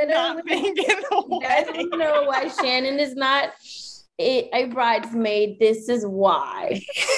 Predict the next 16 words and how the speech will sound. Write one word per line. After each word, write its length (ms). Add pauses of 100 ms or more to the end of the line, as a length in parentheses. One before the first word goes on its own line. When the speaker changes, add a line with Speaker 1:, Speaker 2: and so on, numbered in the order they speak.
(300)
Speaker 2:
So 240 (140)
last 600
year, 680
okay, 260
so 140
first 280
off, 280 (280)
Shannon 500
and 140
I's 640
birthdays 500
are, 260
like, 380
a 80
day 240
apart 540